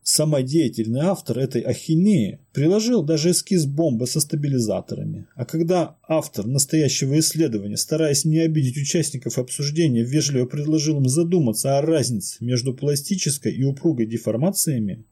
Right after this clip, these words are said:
его просто не поняли. Однако, это только в анекдотах про резиновую бомбу, сброшенную на Китай. Бомбы прыгают и скачут.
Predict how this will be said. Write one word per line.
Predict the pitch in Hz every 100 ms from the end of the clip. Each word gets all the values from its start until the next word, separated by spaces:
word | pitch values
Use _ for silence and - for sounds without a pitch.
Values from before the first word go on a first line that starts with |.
| _
его | 160 196
просто | 185 202 - -
не | 135 143
поняли. | 143 196 156 90 104 -
Однако, | - 196 196 214 - 101 -
это | 175 214
только | 220 208 -
в | 165
анекдотах | 196 208 185 151 - -
про | - 135
резиновую | 151 175 151 139 165
бомбу, | 170 233 202 185
сброшенную | 156 156 165 165 156
на | 151 156
Китай. | 160 151 113 117 117
Бомбы | 120 143 131 127
прыгают | - 180 170 165 147
и |
скачут. | 143 - - - -